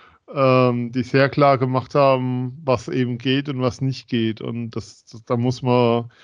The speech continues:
auch einen Hut vorziehen. Man muss ja auch nochmal einen Hut vorziehen, ähm, das, das auch nochmal reinzubringen.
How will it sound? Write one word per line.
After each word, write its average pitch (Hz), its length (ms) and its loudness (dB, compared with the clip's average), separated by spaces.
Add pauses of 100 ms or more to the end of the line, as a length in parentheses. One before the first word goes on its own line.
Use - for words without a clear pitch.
(240)
auch 131 160 -4
einen 117 160 0
Hut 156 140 -4
vorziehen. 120 380 -2
Man 117 140 2
muss 143 180 -2
ja 175 60 2
auch 156 80 4
nochmal 151 240 2
einen 139 140 0
Hut 170 140 -4
vorziehen, 147 800 -2
ähm, 135 760 -2 (180)
das, - 340 -6
das 127 160 -6
auch 151 160 -4
nochmal 156 260 0
reinzubringen. 135 840 -2